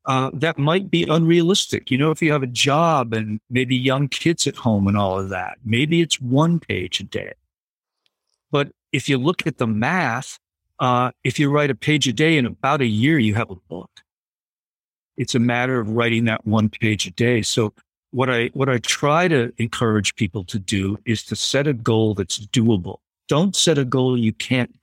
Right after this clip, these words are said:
do because you just get discouraged and you'll fail. You know, set a goal that you really think you can, you can stick to, and then stick to it. And, and you'll be surprised how the, the paragraphs or the sentences and the pages add up.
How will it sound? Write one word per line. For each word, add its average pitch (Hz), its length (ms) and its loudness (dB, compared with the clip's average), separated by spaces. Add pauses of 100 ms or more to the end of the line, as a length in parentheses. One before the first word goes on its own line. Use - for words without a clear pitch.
(260)
do 170 180 4
because 120 380 0
you 117 60 2
just 107 340 -2
get 113 180 -2
discouraged - 680 0
and 101 80 2
you'll 95 160 0
fail. 78 360 -10 (540)
You 101 140 -2
know, 92 300 -4 (280)
set 156 320 0
a 202 60 0
goal 151 300 2
that 202 180 -2
you 202 80 0
really 202 260 0
think 208 340 -2
you 220 140 0
can, 214 320 -2 (140)
you 185 160 -2
can 196 140 -4
stick - 400 -4
to, 87 280 -4 (540)
and 147 240 0
then 160 180 2
stick - 380 0
to 90 240 -4
it. - 240 -16 (340)
And, 135 300 -2
and 135 160 0
you'll 135 160 2
be 127 140 -2
surprised 135 840 0
how 117 160 0
the, 107 320 -4
the 104 140 -10
paragraphs 113 720 -2
or 110 60 0
the 98 100 -2
sentences 110 640 0
and 104 120 4
the 104 40 0
pages 101 440 -2
add 110 240 -4
up. 151 300 -10